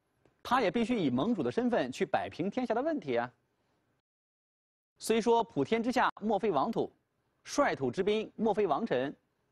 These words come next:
可是啊，周朝当时啊是内忧外患啊，内有诸侯割据，尾大不掉，外有啊夷狄来犯，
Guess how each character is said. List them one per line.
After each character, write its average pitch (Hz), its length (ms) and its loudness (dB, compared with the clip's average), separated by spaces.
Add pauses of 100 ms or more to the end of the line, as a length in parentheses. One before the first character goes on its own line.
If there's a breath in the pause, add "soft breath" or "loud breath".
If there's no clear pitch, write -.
(120)
可 - 120 0
是 165 140 2
啊， 170 180 4
周 220 160 2
朝 170 200 2
当 196 180 0
时 156 120 0
啊 143 220 2
是 131 460 0 (160)
内 226 200 2
忧 208 100 2
外 214 120 2
患 170 200 0
啊， 95 120 -8 (960)
内 247 160 2
有 135 320 4
诸 233 140 -2
侯 196 120 2
割 226 160 0
据， 208 240 -2 (400)
尾 135 140 0
大 160 140 2
不 180 100 -2
掉， 254 180 0 (500)
外 220 200 4
有 139 140 2
啊 143 240 4
夷 147 200 0
狄 180 180 0
来 151 140 4
犯， 240 220 -2